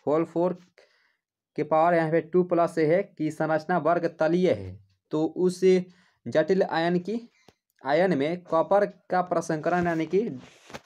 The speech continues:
हाइब्रिडाइजेशन पूछा है। तो हाइब्रिडाइजेशन क्या होता है इसमें, कि इसमें डीएसपी टू होता है हाइब्रिडाइजेशन, यानी कि जो सी है, वह सही आंसर के साथ राइट आंसर हो जाएगा। सेशन अच्छी लग रही हो तो इसे लाइक जरूर कीजिएगा दोस्तों,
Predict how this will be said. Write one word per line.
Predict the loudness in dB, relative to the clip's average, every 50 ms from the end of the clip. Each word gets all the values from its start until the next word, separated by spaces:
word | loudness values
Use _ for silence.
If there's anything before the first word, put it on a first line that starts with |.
| _ _ -4
हाइब्रिडाइजेशन | 0 0 2 2 2 2 2 2 2 2 0 0 0 -2 -2
पूछा | -2 -4 -8 -6 -6 -8
है। | -8 -8 -14 -16 -16 -10 -6
तो | -4
हाइब्रिडाइजेशन | -2 0 2 2 2 2 4 4 2 4 4 2 2 2 0 -2
क्या | 0 0 2
होता | 2 2 0 0
है | -4 -4
इसमें, | -4 -6 -10 -10 -10 -8 -8 -10 -12 -16 _ _ _ _ _ _ _ -8
कि | -4 -2 -2
इसमें | -2 -2 -2 -4 -4 -4 -4
डीएसपी | -4 -2 -2 -2 -4 -4 -2 0 0 0 0 -2 -8 -8 -4 -2 -2 -2
टू | 0 2 2 2
होता | 2 0 -4 -4 -4 -4
है | -4 -4
हाइब्रिडाइजेशन, | -4 -2 -2 -2 0 -2 -2 0 0 -2 -2 -4 -8 -10 -10 -14 -16 -16 _ _ -10 -6
यानी | -6 -4
कि | -4 -4
जो | -4 -2 -4 -4
सी | -4 -4 -4 -2 0
है, | 0 0 0 -2 -2 -6 _ _ _ _ -4
वह | -4 -2
सही | 0 0 0 0 0 -2 -2
आंसर | -4 -4 -2 -4 -4 -2
के | -4 -6
साथ | -4 -4 -4 0 0
राइट | 0 0 0 0 -2
आंसर | -6 -6 -6 -6
हो | -6 -4 -4
जाएगा। | -4 -4 -6 -6
सेशन | -6 -4 -2 -2 -2 0 -2 0
अच्छी | 0 0 0 0
लग | 0 0 0
रही | 0 0 -2
हो | -4
तो | -4 -6
इसे | -6 -4
लाइक | -4 -2 0 -2 -2 -2
जरूर | -2 -4 -4
कीजिएगा | -4 -4 -4 -4 -4 -4
दोस्तों, | -4 -4 -6 -8 -6 -8 -8 -8